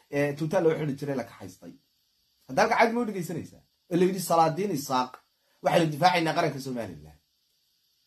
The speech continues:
Haddaan guddida iyo qaybtaa iyo shacbi weynaha beelweynta garxajisna dhinac isu raacin, sawirka laynaga iibinayay kaasuu ahaa inaynu xaaraanta ku wada soconno. Dagaalka bilowgiisuna xaaraan buu ahaa. Wixii dambena daawadayaal baynu ka noqon.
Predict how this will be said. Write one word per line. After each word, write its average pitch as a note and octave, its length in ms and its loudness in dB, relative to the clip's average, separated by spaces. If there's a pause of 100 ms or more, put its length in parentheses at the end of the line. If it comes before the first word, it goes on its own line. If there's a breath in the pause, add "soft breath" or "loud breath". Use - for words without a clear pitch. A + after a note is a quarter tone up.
(320)
Haddaan G3+ 340 6
guddida G3 300 -2
iyo G3 120 -2
qaybtaa F3+ 480 0
iyo D#3+ 340 -4
shacbi D3 340 -2
weynaha E3+ 340 2
beelweynta D#3+ 420 -2
garxajisna C3+ 520 -6
dhinac G3+ 240 4
isu D#3 200 -4
raacin, A2+ 380 -6 (300 soft breath)
sawirka G#3 420 4
laynaga F3+ 380 0
iibinayay F3+ 560 -2
kaasuu C#3 380 -6
ahaa G#2 160 -8
inaynu C#3+ 300 -4
xaaraanta E3 560 4
ku D#3+ 140 -12
wada F#2 160 -6
soconno. F2 420 -20 (500)
Dagaalka E3 320 6
bilowgiisuna D#3+ 600 -2
xaaraan G#2 340 -4
buu E2 80 -20
ahaa. - 180 -20 (420)
Wixii D#3 220 -2
dambena C#3+ 300 4
daawadayaal A#2+ 480 0
baynu A2+ 220 -6
ka A2 60 -20
noqon. D#2 260 -20